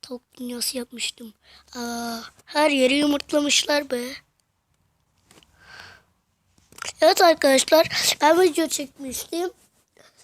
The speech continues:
İşte o da yüklenmedi. On beş saniye geçmedik ama işte o da yüklenmedi. Şimdi bir daha yapsak mı diyorum ama ilk önce bir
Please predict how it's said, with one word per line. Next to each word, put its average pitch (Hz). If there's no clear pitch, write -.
İşte -
o 320
da 320
yüklenmedi. 269
On 269
beş 269
saniye 247
geçmedik 240
ama 262
işte -
o 302
da 311
yüklenmedi. 247
Şimdi 320
bir 330
daha 339
yapsak 330
mı 311
diyorum 277
ama 359
ilk 302
önce 349
bir -